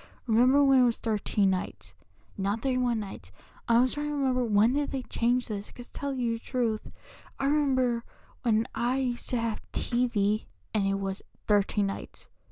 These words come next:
Even, even when I changed to Freeform, it was thirteen nights, not thirty-one nights. And they basically changed it, and I don't mind the change because I always question why does,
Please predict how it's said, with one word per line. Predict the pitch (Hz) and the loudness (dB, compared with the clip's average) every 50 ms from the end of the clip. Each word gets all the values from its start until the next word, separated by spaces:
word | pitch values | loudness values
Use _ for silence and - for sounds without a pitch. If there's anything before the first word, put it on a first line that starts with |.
| - - - | -12 0 0
Even, | 233 233 294 285 269 247 233 220 - - - - - | 4 4 6 4 6 4 2 2 0 -4 -12 -6 -4
even | 240 233 - 269 247 | -4 0 4 4 6
when | 240 233 | 6 6
I | 220 | 4
changed | - - 208 208 | 4 0 -2 -2
to | - 202 | -2 -2
Freeform, | - 214 208 208 - - 208 202 202 214 - | 0 0 0 0 0 0 0 0 0 2 2
it | - | 2
was | 202 196 - - | 2 2 2 -2
thirteen | - - 196 196 - - 220 202 | -2 0 -2 0 0 2 0 2
nights, | 190 190 190 196 - - - - | 0 0 -4 -6 -8 -8 -6 -2
not | 202 190 196 208 - | 0 2 2 0 0
thirty-one | - 214 202 196 190 185 180 | 0 0 2 2 2 0 0
nights. | 196 - - - - - - - - - - - - - - - - - - - - - - - _ - - - - - _ - - - - - - - | -4 -6 -10 -10 -10 -12 -12 -12 -14 -18 -20 -20 -20 -20 -20 -20 -20 -20 -20 -20 -20 -20 -20 -20 _ -20 -20 -20 -20 -20 _ -20 -20 -20 -20 -20 -12 -8
And | 247 240 240 247 - - - - _ - - _ - - _ - - _ - | -6 -4 -2 -4 -6 -6 -12 -20 _ -20 -20 _ -20 -20 _ -20 -20 _ 0
they | - 294 277 - - - - - - - | 0 0 0 0 -6 -10 -18 -10 4 8
basically | - 240 240 - - 277 254 - 240 | 8 8 8 6 0 -4 -4 -6 -8
changed | - - - 226 233 233 233 226 - - - | -2 0 2 4 4 4 2 0 -2 -6 -10
it, | - 214 214 - - - - | -10 -10 -12 -14 -18 -14 -6
and | - 202 208 214 - - - - - - - - - | -4 -4 -2 -4 -6 -8 -14 -18 -20 -20 -18 -6 2
I | 226 247 | 4 6
don't | 294 294 | 8 8
mind | 240 233 233 233 | 8 6 6 6
the | 214 202 | 4 2
change | 202 - 214 214 214 208 202 - | 2 2 4 4 4 4 4 2
because | 202 202 202 196 | 2 2 2 0
I | - 208 | 0 2
always | 214 226 247 240 - | 4 4 4 4 2
question | - - 226 226 240 240 - 214 202 202 196 | -2 -2 -2 -2 -2 -2 0 0 0 0 0
why | 190 196 | 0 -2
does, | 196 202 196 196 196 - | 0 0 -2 -2 -4 -6